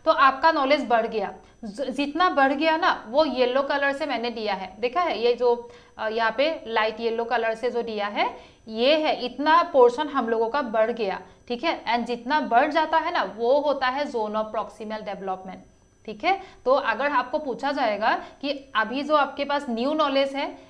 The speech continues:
and जो पुराना knowledge था, दोनों में कितना difference है, तो दोनों में इतना ही तो difference है, इतना बढ़ गया ना, तो इतना ही तो, ये ही तो difference वाला है, जो येलो वाला portion है,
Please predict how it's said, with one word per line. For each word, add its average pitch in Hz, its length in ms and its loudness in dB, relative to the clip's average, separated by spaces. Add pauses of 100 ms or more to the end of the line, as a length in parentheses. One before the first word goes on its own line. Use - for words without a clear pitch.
(100)
and 269 200 2
जो 277 240 4
पुराना 262 480 2
knowledge 294 340 -2
था, 247 200 0
दोनों 240 320 4
में 294 160 -2
कितना 285 320 -4
difference 247 460 -4
है, - 160 -10 (200)
तो 285 60 -4
दोनों 226 280 0
में 269 160 -2
इतना 233 220 -4
ही 240 120 -2
तो 285 100 -4
difference 294 440 -4
है, 330 180 -2
इतना 233 260 -4
बढ़ 269 200 -2
गया 226 200 -2
ना, 294 340 -2
तो 240 80 -4
इतना 220 260 -8
ही 247 160 -6
तो, 262 140 -2
ये 214 180 -4
ही 233 120 -6
तो 294 100 -6
difference 269 420 -4
वाला 269 200 -2
है, 285 220 -4
जो 233 120 -6
येलो 220 320 -6
वाला 226 220 -2
portion 233 320 -4
है, 269 360 -6